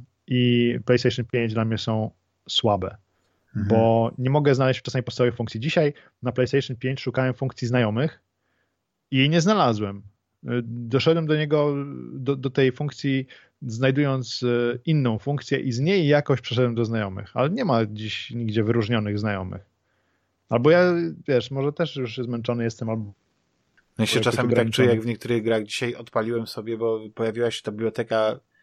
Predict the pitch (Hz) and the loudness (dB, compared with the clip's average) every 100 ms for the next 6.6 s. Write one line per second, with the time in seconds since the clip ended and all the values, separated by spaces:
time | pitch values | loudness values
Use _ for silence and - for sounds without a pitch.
0 | _ _ _ - 107 110 170 151 107 104 | _ _ _ -12 -2 0 2 0 0 -6
1 | 151 _ _ _ _ _ _ - 127 120 | -10 _ _ _ _ _ _ -8 -4 -4
2 | 147 131 151 143 139 147 143 135 131 127 | -2 0 2 4 4 2 2 -4 -6 -8
3 | - 135 127 120 123 120 107 - - 131 | -4 0 2 2 0 -2 -8 -12 -4 0
4 | 120 - 120 107 120 107 113 107 90 98 | 0 2 0 0 -2 0 2 2 0 -6
5 | 110 110 110 110 110 107 110 101 95 104 | -4 -2 0 0 0 0 0 0 -2 -6
6 | - - 101 98 110 104 | -10 -10 -10 0 2 2